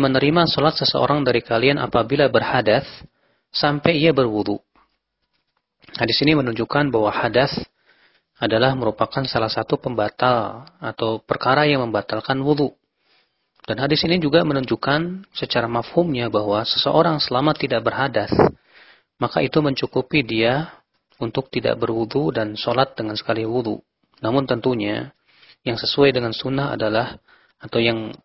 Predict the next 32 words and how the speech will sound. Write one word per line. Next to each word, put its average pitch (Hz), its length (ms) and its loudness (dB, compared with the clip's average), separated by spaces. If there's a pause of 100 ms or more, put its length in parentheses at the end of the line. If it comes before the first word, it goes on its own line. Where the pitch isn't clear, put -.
(120)
sering 151 320 2
kali 151 320 0
dilakukan 123 400 -2
oleh 107 220 -2
Rasulullah 131 260 -4
sallallahu 117 400 -2
alaihi 107 220 -2
wasallam 127 340 -4
adalah 110 560 -2
beliau 127 640 2
berwudu 117 480 0
untuk 113 240 -6
setiap 156 400 0
kali 113 160 -2
sholat. 98 380 -6 (680)
Dan 113 220 -4
beliau 131 180 4
pernah 127 400 -2
sekali, 113 560 -6 (640)
eh, 104 160 -2
di 107 160 -2
waktu 107 300 -4
Fatu 117 260 -4
Makkah, - 560 -4 (540)
ya, 110 100 -4
beliau 117 640 2 (160)
sekali 113 320 -2
wudu 117 320 2
untuk 110 240 -6
beberapa 110 400 0
kali 107 240 -2
sholat. 98 320 -8